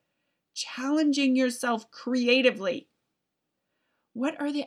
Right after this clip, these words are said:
actions that need to be taken to move you towards feeling fulfilled and joyful and peaceful and whatever you truly desire? Okay, sweet sunshine, I feel like I'm just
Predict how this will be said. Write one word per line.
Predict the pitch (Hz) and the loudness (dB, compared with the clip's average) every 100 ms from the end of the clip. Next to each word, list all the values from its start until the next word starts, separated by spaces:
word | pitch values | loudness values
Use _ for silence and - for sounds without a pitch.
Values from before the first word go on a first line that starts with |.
| - | -6
actions | 247 262 - 240 202 | -8 -6 -6 -6 -6
that | - - | -8 -8
need | 208 247 | -2 -2
to | 254 | -2
be | 202 | -8
taken | - - 240 226 190 | -10 -8 -6 -8 -10
to | 185 | -12
move | 185 220 269 | -4 0 0
you | 254 | 0
towards | 226 - 175 190 - _ - | -2 -6 -10 -10 -12 _ -10
feeling | 240 262 247 180 151 - - _ _ _ | -2 0 0 -4 -10 -14 -20 _ _ _
fulfilled | - 190 - - 240 311 147 - - _ - | -12 -12 -12 -2 2 2 0 -6 -20 _ -16
and | 160 165 160 | -12 -12 -12
joyful | - 208 302 311 - - - _ _ _ - | -4 -2 0 -2 -6 -12 -14 _ _ _ -12
and | 160 - | -12 -10
peaceful | - 277 302 - - - _ _ _ _ _ | 0 0 -2 -12 -14 -16 _ _ _ _ _
and | 208 214 | -8 -4
whatever | 214 - - 269 277 277 | -4 -6 -8 -6 -4 -6
you | 277 247 233 | -6 -8 -10
truly | 214 - 240 233 233 | -10 -8 -8 -6 -6
desire? | 214 202 180 202 214 233 233 - 277 _ _ _ _ _ _ _ _ - | -6 -8 -12 -8 -8 -6 -6 -8 -14 _ _ _ _ _ _ _ _ 0
Okay, | 233 254 233 185 | 4 4 2 -6
sweet | - 170 156 | -8 -16 -16
sunshine, | - 156 - 160 170 _ _ _ _ _ _ _ | -16 -16 -14 -16 -16 _ _ _ _ _ _ _
I | _ | _
feel | - 185 185 | -16 -12 -8
like | 190 214 | -8 -8
I'm | 214 208 | -8 -8
just | 165 156 - | -10 -14 -16